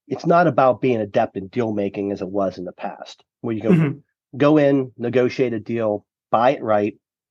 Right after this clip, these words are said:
Speaker 1: uh, make a few operational tweaks, ride the compressed cap rate, sell the asset, make a ton of money, and go do it over and over again. Those days are gone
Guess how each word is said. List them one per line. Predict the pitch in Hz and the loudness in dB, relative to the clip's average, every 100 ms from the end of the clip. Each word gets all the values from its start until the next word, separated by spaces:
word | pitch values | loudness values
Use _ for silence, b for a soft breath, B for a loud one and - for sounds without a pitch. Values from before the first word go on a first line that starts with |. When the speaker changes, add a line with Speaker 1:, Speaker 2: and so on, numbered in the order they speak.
| _ 113 | _ -4
Speaker 1:
uh, | 113 107 107 | 2 2 4
make | 131 - | 2 2
a | |
few | - 135 123 | 0 2 4
operational | 117 127 120 113 113 | 2 2 0 0 -2
tweaks, | 110 120 110 101 - - | -2 0 0 -2 -10 -4
ride | 110 117 123 | 2 2 2
the | 107 | -2
compressed | 113 - 107 - | -4 0 0 0
cap | 113 104 - | 0 0 0
rate, | 101 101 | -2 -2
sell | - 113 104 110 104 _ - | -2 2 2 2 -4 _ 0
the | 117 | 2
asset, | 110 104 107 101 | 4 2 0 0
make | 110 | -2
a | - | -2
ton | - 117 | -2 0
of | 107 | 2
money, | 104 104 104 104 | 2 2 0 -2
and | 107 | -2
go | 104 | -2
do | 101 104 | 2 2
it | 101 | 2
over | 101 98 | 2 0
and | 98 | -2
over | 95 90 | -4 -6
again. | 82 78 - _ b b b 131 | -10 -12 -14 _ b b b -2
Those | 139 | 2
days | 151 139 127 | 4 4 2
are | 110 104 _ _ _ - | -4 -6 _ _ _ 2
gone | 139 92 - | 2 2 -2